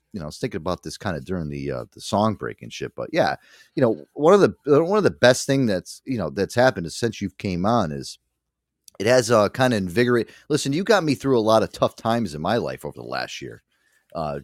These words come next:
ju-, you know, just your fucking, you know, your friendship and, you know, your,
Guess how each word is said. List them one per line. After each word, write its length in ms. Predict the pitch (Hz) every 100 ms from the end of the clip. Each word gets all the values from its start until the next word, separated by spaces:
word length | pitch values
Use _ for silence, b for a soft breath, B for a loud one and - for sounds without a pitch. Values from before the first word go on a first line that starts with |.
| _
ju-, 160 | 120 -
you 80 | 139
know, 100 | 76
just 280 | - 143 -
your 100 | 147
fucking, 500 | - 135 - 98 87 104
you 80 |
know, 60 | 92
your 180 | 76 78
friendship 600 | - 147 135 - 120 -
and, 240 | 90 85
you 100 | 113
know, 160 | 90 67
your, 260 | 76 76